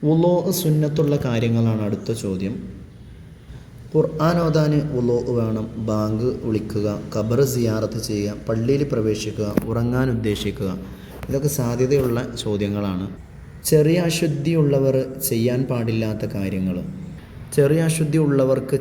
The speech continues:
ചെയ്യാൻ പാടില്ലാത്ത കാര്യങ്ങൾ, ഇത് വളരെയധികം ഇമ്പോർട്ടൻ്റ് ആയിട്ടുള്ളൊരു ചോദ്യമാണ്. കാരണം നമ്മുടെ പാഠഭാഗത്ത് വന്നതാണ്. ചെറിയ അശുദ്ധിയുള്ളവർക്ക്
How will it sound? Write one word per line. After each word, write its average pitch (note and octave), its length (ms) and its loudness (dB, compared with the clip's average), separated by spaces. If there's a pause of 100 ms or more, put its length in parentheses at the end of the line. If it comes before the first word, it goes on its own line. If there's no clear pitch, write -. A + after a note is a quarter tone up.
ചെയ്യാൻ B2 320 2 (120)
പാടില്ലാത്ത B2+ 520 -2 (100)
കാര്യങ്ങൾ, G2+ 380 -2 (360)
ഇത് E3+ 140 0 (960)
വളരെയധികം B2+ 580 2 (540)
ഇമ്പോർട്ടൻ്റ് B2 480 4
ആയിട്ടുള്ളൊരു A#2 460 0 (200)
ചോദ്യമാണ്. G#2+ 480 0 (100)
കാരണം G#2 340 -2 (120)
നമ്മുടെ G#2+ 240 0 (160)
പാഠഭാഗത്ത് A2 600 0 (100)
വന്നതാണ്. A2 500 0 (680)
ചെറിയ B2+ 280 2 (120)
അശുദ്ധിയുള്ളവർക്ക് B2 1080 2